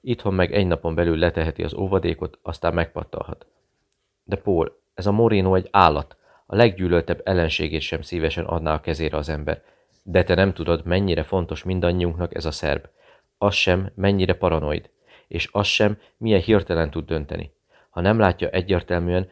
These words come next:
hogy az őt fenyegető veszélyt megszüntettük, egy-kettőre kihátrál a megállapodásunkból.” „Amit még mindig nem mondhatsz el?” „Sajnálom, Kevin. Még nem.”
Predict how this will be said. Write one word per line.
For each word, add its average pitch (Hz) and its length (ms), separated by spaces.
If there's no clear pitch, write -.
hogy 85 180
az 82 160
őt 107 180
fenyegető 85 500
veszélyt 80 360
megszüntettük, 95 720
egy-kettőre 90 600
kihátrál 82 540
a 78 40
megállapodásunkból.” 78 1080
„Amit 85 300
még 87 160
mindig 87 340
nem 87 140
mondhatsz 90 440
el?” - 200
„Sajnálom, 78 580
Kevin. - 360
Még 82 260
nem.” 78 240